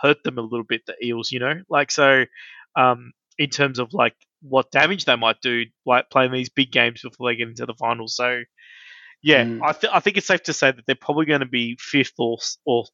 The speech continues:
Speaker 1: or sixth, probably is probably where they're gonna play, and they're probably more than likely gonna play the Knights, 'cause I think the Knights can't go anywhere, right? So, um,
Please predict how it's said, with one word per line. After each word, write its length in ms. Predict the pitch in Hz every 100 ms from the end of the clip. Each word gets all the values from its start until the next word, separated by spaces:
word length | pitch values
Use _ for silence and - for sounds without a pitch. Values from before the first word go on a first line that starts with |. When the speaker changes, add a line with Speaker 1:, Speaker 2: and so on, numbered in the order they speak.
| -
Speaker 1:
or 140 | 120
sixth, 440 | - - 135 - - -
probably 220 | 131 127
is 100 | 113
probably 240 | - 120 117
where 140 | 117
they're 100 | 113
gonna 160 | 113 110
play, 360 | - 123 127
and 180 | 123 117 _ - - - _ -
they're 140 | 139
probably 260 | - 147 143
more 180 | 135 143
than 100 | 139
likely 340 | 139 135 143
gonna 180 | 135 127
play 180 | 143 131
the 100 | 131
Knights, 320 | 123 117 -
'cause 140 | 123
I 60 | 120
think 200 | 139 123
the 80 | 113
Knights 260 | 117 117
can't 260 | - 123 113
go 160 | 117
anywhere, 380 | 117 135 117 101
right? 180 | 107 123
So, 340 | - 120 117 113 - - - - -
um, 640 | 123 120 117 120 117 113